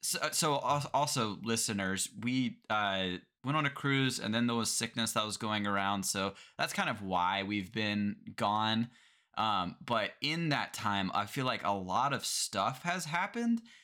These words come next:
Uh, it, two things that come to mind, uh, like, right off the top.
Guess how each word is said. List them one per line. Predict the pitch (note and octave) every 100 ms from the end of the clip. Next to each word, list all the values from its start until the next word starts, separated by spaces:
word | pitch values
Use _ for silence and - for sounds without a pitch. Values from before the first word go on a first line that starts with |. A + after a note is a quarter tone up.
| _ _ _
Uh, | A2+ G#2 G2 F#2 E2 -
it, | B2 -
two | - F#3+
things | F3+ C3+ B2+
that | A2+
come | - A#2+
to | A2
mind, | G#2+ F#2+ F#2+ G2 F#2 -
uh, | F#2+
like, | A2 F#2+ G2
right | A#2 B2
off | A2+ G2 -
the | F#2+
top. | G2 F2+ E2+ -